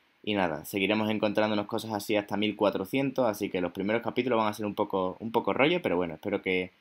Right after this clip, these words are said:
os haya gustado. Si, si habéis disfrutado con el vídeo, pues siempre podéis darle a like,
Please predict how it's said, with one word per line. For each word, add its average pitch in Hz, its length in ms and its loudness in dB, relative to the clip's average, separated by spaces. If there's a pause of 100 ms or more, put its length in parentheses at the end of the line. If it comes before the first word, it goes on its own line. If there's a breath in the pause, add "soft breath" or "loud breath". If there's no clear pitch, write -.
(300 soft breath)
os 107 140 4
haya 113 160 10
gustado. 139 480 4
Si, 95 640 0 (500 soft breath)
si 110 320 8
habéis 107 240 10
disfrutado 110 400 6
con 104 120 2
el 101 40 4
vídeo, 104 160 6
pues 98 160 2
siempre 104 240 -2
podéis 101 240 4
darle 95 220 4
a 113 60 6
like, 156 360 6